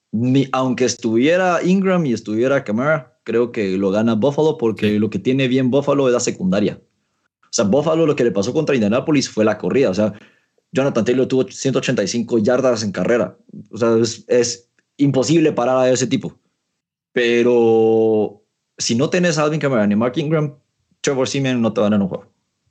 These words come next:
Speaker 1: Y la defensiva de los Bills, lo que tiene bien es la secundaria. Entonces,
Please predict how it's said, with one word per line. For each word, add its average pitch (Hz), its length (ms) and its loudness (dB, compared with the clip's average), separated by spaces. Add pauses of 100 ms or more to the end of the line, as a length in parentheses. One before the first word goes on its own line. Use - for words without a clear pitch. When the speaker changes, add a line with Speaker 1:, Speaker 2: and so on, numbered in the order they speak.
(300)
Speaker 1:
Y 113 120 2
la 110 140 2
defensiva 107 760 2
de 104 240 0
los 95 220 0
Bills, 117 260 2
lo 120 180 2
que 113 120 0
tiene 175 260 2
bien 185 280 0
es 110 100 0
la 110 80 2
secundaria. 95 460 -2
Entonces, 92 560 -10